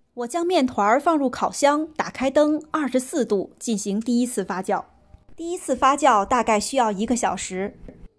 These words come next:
在等待的时候，我们来制作可可苏粒儿。大碗中倒入二十五克的低筋面粉、十八克的糖、十二克的可可粉和十八克的黄油，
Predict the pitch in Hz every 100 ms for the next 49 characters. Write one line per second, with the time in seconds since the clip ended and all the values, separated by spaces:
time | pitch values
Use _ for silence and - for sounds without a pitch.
0 | _ - 285 254 233 214 294 233 - 214
1 | 214 208 - 214 220 220 220 240 254 262
2 | 214 202 - 240 - 202 - 277 294 233
3 | - _ _ - _ _ _ _ - 277
4 | 202 196 294 294 302 302 247 226 214 311
5 | 262 311 214 160 302 220 226 269 285 294
6 | 262 196 170 107 - _ - _ - 247
7 | 240 311 311 320 208 185 - 175 190 240
8 | - _ _ - 269 320 240 233 240 208
9 | - 247 277 294 214 - - - - 233
10 | - 240 277 285 277 196 196 185 226 180
11 | 196